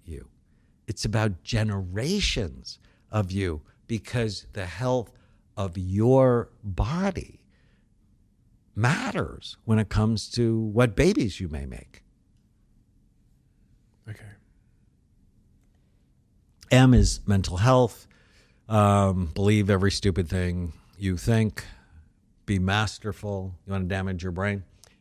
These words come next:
Speaker 1: Be masterful at predicting the worst and then making it worse.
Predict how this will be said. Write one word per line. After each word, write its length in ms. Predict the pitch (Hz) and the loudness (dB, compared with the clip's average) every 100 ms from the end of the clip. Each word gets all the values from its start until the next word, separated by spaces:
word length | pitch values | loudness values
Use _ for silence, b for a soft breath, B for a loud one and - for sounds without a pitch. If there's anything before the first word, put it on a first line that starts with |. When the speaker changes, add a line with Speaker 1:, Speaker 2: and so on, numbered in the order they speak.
| _ | _
Speaker 1:
Be 120 | 107 | -2
masterful 680 | 98 101 104 - 98 - 95 | 0 2 0 -2 -8 -6 -6
at 120 | 87 | -6
predicting 640 | - 87 98 - 101 95 | -8 -6 -6 -4 -2 0
the 80 | 87 | -2
worst 460 | 78 90 110 - - - | -4 -4 -4 -8 -18 -4
and 200 | 90 85 | -2 0
then 240 | 90 90 | -2 -2
making 420 | 85 87 - 90 | -2 -4 -4 -4
it 140 | 85 - - | -4 -6 -4
worse. 400 | 92 131 - | -4 -4 -12